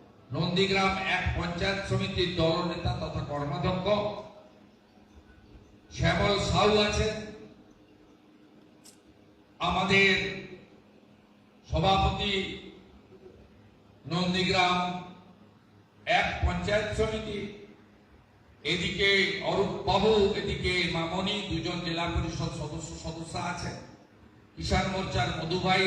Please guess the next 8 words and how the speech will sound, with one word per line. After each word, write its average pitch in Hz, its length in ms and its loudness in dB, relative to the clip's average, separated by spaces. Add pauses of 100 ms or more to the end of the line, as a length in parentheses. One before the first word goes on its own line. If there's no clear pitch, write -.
(120)
আছেন, 208 240 -2 (200)
বর্ণালী 165 500 -2
বোন 175 160 -2 (100)
আছেন, 190 200 -4 (120)
সহসভানেত্রী 160 760 -2 (120)
আছেন। 196 240 -4 (1400)
আমি 190 140 0 (120)
প্রত্যেককে 247 640 0